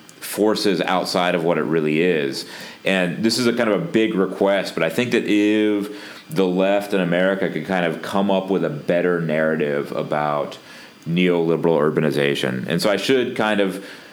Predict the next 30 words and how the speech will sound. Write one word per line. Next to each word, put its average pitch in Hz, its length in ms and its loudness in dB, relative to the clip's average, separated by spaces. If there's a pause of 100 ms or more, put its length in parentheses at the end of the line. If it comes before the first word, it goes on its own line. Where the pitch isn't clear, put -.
(160)
quickly 113 260 2
point 92 220 0
out 82 160 2
neoliberal 92 420 2
is 87 100 -4
a 82 40 -4
very 82 140 2
problematic 78 760 -2
word 76 440 0 (120)
and 71 160 -4
used 73 180 -2
lots 71 220 -2
of - 60 -2
different 65 240 -2
ways. 71 260 0
I 87 60 2
don't 95 180 0
mean, 87 160 0
like, 78 160 -2
New 82 180 0
Democrat 76 600 0
or 67 80 -2
third 73 280 -2
way 73 120 0
Democrat, 69 500 -4
but 80 100 -2
I 82 60 0
mean, 92 320 2
like, 80 300 0
uh, 76 260 0